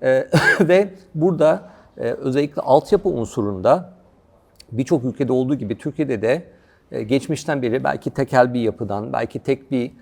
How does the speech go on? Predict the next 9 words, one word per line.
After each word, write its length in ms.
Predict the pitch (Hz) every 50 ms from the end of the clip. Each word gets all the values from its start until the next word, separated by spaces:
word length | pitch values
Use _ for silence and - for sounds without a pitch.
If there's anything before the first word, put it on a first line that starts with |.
| _ _ _ _ _ -
e, 360 | - 120 117 117 113 113 120
oyuncunun, 600 | - - 127 127 127 117 117 135 127 123 123 123 - - _ _ _ - -
e, 320 | 113 113 110 107 107 110 113 -
altyapının 720 | - 113 120 - - 131 - - 135 131 131 131 131 147 - -
büyük 260 | - 113 127 127 127 139
ölçüde 380 | 123 117 110 - 135 113 120
sahipliğinden 800 | 110 - 131 117 113 113 - 139 127 131 120 107 104 123 147 185 180 - - - - _ _
hani 220 | - 143 131 123 123
bu 220 | 143 143 151 -